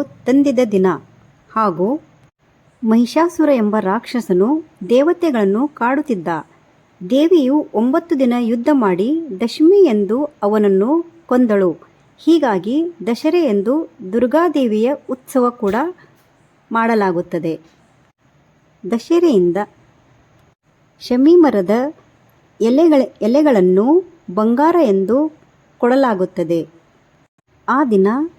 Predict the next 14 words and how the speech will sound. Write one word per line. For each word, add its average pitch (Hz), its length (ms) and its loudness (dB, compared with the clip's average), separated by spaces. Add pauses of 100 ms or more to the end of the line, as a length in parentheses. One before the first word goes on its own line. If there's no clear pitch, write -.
(440)
ರಾವಣನ 269 580 0 (340)
ಪ್ರತಿಮೆಗಳ 247 600 2 (440)
ದಹನ 240 300 2
ಮಾಡಲಾಗುತ್ತದೆ. 185 920 -2 (1040)
ಇದರಿಂದ 233 480 0 (340)
ದುಷ್ಟರ 262 460 -2
ನಾಶ, 196 360 -2 (460)
ಧರ್ಮದ 294 440 2
ವಿಜಯವನ್ನು 208 720 0 (920)
ತೋರಿಸಲಾಗುತ್ತದೆ. 208 920 -2 (1200)
ದಸರೆಯ 269 520 0
ಸಂದೇಶ: 180 540 0 (680)
ಧರ್ಮ 285 340 2 (160)
ಯಾವಾಗಲೂ 240 640 0